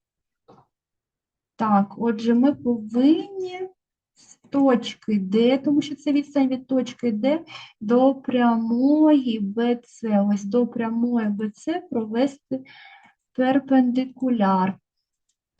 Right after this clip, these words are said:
Показуємо, що це в нас перпендикуляр я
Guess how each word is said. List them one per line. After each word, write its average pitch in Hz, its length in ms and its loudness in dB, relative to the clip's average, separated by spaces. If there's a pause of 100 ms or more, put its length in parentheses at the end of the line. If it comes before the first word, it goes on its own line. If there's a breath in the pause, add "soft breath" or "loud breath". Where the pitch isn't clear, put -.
(800)
Показуємо, 202 720 -2
що 208 200 -12
це 302 320 -6
в 320 80 -2
нас 226 280 -6
перпендикуляр 233 1300 -4
я 196 180 -8